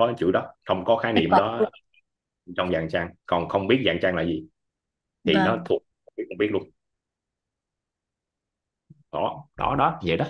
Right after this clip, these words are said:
Speaker 1: Cái đó gọi là không biết, không biết đó. Nhưng mà chỉ Nhật Anh, Nhật Anh biết cái đó, Nhật Anh mới lấy ví dụ được.
Speaker 2: Ừ.
Speaker 1: Còn ai không biết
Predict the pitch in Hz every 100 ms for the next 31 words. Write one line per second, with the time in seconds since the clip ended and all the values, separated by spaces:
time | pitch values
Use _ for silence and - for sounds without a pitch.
0 | - - 120 139 87 92 90 110 123 135
1 | 113 160 180 _ - - _ _ _ 107
2 | 107 98 90 95 143 113 113 113 117 92
3 | 92 110 107 139 156 135 156 101 110 120
4 | 139 151 113 92 92 90 _ _ _ _
5 | _ _ _ _ _ _ _ 95 90 90
6 | 95 107 110 110 123